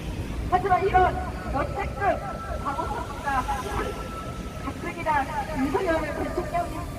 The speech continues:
나라에 사는 민중에게 날벼락 같은데, 우리 당이 맹렬하게 윤석열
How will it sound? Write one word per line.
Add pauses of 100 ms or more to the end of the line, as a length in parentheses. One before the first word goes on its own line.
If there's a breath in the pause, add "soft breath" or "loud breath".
나라에
사는
민중에게 (360)
날벼락
같은데, (720)
우리
당이 (640)
맹렬하게 (180)
윤석열